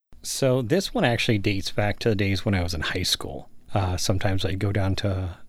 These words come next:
Nogales with friends to do a little partying, and I'd always pass by the sign that would read Sahuarita. And I'd always ask my friends, many of them who are native Spanish speakers,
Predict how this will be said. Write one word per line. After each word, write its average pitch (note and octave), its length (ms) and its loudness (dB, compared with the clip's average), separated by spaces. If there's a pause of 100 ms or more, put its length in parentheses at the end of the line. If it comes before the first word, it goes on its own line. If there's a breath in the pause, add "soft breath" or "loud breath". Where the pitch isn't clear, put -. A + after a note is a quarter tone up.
(100)
Nogales G#2 600 2
with A#2 100 -4
friends G#2+ 540 0
to - 140 -8
do G#2+ 100 2
a - 20 0
little G2 200 -2
partying, G2 540 2 (460 loud breath)
and A#2 80 4
I'd A2 120 2
always A2 300 4
pass A2 360 2
by G#2 240 0
the F2+ 120 -2
sign F#2+ 600 2 (500 loud breath)
that G#2 160 0
would G2 140 -2
read F#2 440 2 (100)
Sahuarita. - 720 0 (840 loud breath)
And G#2 100 2
I'd F2+ 120 2
always F2+ 280 0
ask E2 260 -2
my A2+ 80 4
friends, F#2+ 640 -2 (180)
many G#2+ 160 2
of F#2+ 80 0
them F2 140 0
who - 140 -2
are F2+ 140 2
native F#2 320 -2
Spanish F3+ 340 0
speakers, F#2 480 0